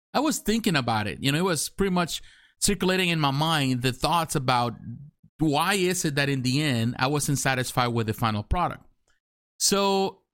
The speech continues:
it, I came to, it came to the memory, at least, of that, that episode, the two years ago, talking about nostalgia and the effects of it. Now, I don't wanna say with this that I wanna change my mind about the reviews, because I still, I'm going to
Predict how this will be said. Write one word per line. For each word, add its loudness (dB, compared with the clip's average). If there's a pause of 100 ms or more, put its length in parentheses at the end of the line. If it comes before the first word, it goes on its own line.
(220)
it, 0
I 2
came -2
to, 0
it 0
came 0
to -4
the 2
memory, 2
at 0
least, 0
of -4
that, 0 (260)
that 4
episode, 0
the 0
two 0
years 0
ago, 0
talking 0
about 0
nostalgia 0
and 2
the 2
effects -2
of -2
it. -2 (360)
Now, 0
I 2
don't -2
wanna 0
say 2
with 0
this 0
that 0
I 4
wanna 0
change -2
my 0
mind 2
about 0
the 0
reviews, 2
because -4
I 0
still, -2 (500)
I'm 0
going 0
to 0